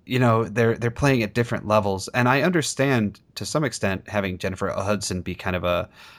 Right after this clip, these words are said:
like a, a more attempt at a grounding force, although I, I didn't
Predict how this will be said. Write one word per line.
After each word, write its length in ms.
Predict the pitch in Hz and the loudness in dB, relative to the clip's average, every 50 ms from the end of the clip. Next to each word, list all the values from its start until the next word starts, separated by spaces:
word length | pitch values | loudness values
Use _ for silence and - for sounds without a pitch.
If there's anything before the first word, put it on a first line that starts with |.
| - _ _ - - | -20 _ _ -8 -8
like 140 | - - | -4 -2
a, 200 | - 95 90 - - | -2 -2 -2 -2 -2
a 80 | - | -2
more 380 | 101 98 95 92 90 90 - - - _ _ _ _ _ - - | 0 2 2 2 2 0 -4 -8 -14 _ _ _ _ _ -10 -8
attempt 360 | - - - 117 107 98 104 | -8 -2 0 2 2 2 2
at 60 | 87 | -2
a 40 | 92 | -2
grounding 380 | - - 98 98 92 87 87 | 0 0 0 2 0 0 -2
force, 360 | 87 - 117 117 107 104 104 - | -2 2 4 4 4 4 4 2
although 240 | 104 95 101 92 95 | 2 2 2 2 2
I, 140 | 95 92 87 - - | 2 0 -2 -4 -2
I 100 | 104 98 | -2 -2
didn't 300 | 107 92 85 85 - | -2 -2 -6 -8 -12